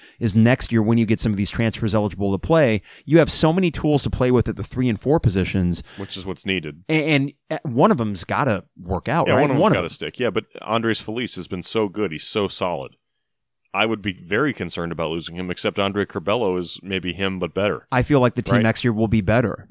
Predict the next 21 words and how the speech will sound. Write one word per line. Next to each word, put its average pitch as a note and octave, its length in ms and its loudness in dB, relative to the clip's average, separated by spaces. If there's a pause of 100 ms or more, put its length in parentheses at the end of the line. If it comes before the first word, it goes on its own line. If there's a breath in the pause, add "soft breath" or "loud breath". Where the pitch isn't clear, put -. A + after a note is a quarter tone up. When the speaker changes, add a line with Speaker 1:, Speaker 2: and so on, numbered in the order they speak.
Speaker 1:
because B2+ 340 4
I, B2+ 220 2
you C#3 340 4
will C#3+ 300 4
be C3+ 120 6
bringing B2 360 2
in A2 80 0
true B2+ 160 -2
freshman A#2 340 0
Andre G#2+ 320 2
Curbelo F#2 560 0 (260 soft breath)
and G#2 200 -4
presumably G#2 580 2
Adam F2+ 160 0
Miller F#2 240 2
and A#2+ 220 0
losing A2 300 4
Iowa G2 240 0
and F#2 60 0
Andres F#2 300 0
Feliz. C3+ 400 0